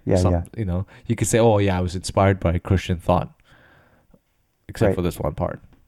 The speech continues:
Speaker 2: which is, like, totally contrary. So then you have, like, very liberal in the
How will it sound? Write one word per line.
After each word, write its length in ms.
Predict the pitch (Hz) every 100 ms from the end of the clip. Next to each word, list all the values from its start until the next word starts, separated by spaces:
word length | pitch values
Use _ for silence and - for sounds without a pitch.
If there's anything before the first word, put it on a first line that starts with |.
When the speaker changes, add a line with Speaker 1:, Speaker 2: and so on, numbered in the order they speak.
| _
Speaker 2:
which 260 | 101 92 -
is, 140 | 85
like, 160 | 71 73 -
totally 260 | - 95 92
contrary. 580 | - 85 85 - - 95 - -
So 100 | - 104
then 220 | 92 - -
you 140 | 110 107
have, 140 | 92
like, 220 | 95 90
very 400 | - 107 107 101
liberal 680 | 95 98 92 98 95 92 87
in 160 | 95 90
the 180 | 87